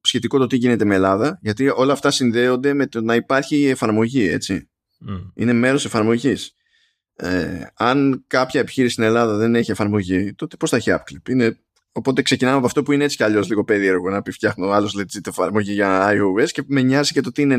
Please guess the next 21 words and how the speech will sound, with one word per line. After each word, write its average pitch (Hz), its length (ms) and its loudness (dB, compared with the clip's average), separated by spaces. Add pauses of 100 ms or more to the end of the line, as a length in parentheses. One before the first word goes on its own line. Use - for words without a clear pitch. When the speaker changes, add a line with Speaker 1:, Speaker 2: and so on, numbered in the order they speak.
Speaker 1:
native 143 400 0
να, 127 240 0 (120)
να, 117 120 2
και 117 140 2
να 120 60 2
υποστηρίξω 135 380 0
και 127 160 -2
app 120 140 -2
clips». - 240 -10
Καλά 117 180 2
κρασιά. - 440 -2 (800)
Αλλά 131 260 2
έχει 190 200 0
για 180 160 2
το 165 100 0
περίεργο 165 360 0
ότι 147 140 -2
σκάσανε 165 400 0
τα 120 320 0
app - 60 -2
clips, - 160 0